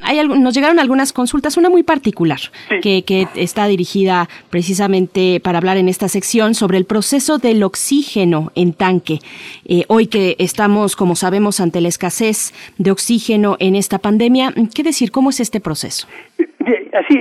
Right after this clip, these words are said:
Speaker 2: eh, con toda certeza no lo sé, ¿no? A ciencia cierta, pero me lo puedo imaginar. Este, el oxígeno lo que deben de hacer es licuarlo,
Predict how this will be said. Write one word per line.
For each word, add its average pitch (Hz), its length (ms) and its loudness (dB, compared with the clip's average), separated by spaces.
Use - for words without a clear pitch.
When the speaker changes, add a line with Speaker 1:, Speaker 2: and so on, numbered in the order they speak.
Speaker 2:
eh, 208 380 4
con 190 160 0
toda 320 220 4
certeza 214 340 -2
no 170 100 2
lo 170 120 2
sé, 170 280 -2
¿no? 180 80 0
A 208 60 -2
ciencia 170 340 -2
cierta, 180 300 -2
pero 175 180 0
me 196 80 4
lo 196 180 4
puedo 233 120 0
imaginar. 208 520 -2
Este, 180 520 0
el 214 120 -2
oxígeno 294 260 2
lo 220 180 0
que 208 80 -2
deben 226 160 0
de 214 80 0
hacer 196 220 0
es 202 100 4
licuarlo, 185 580 -2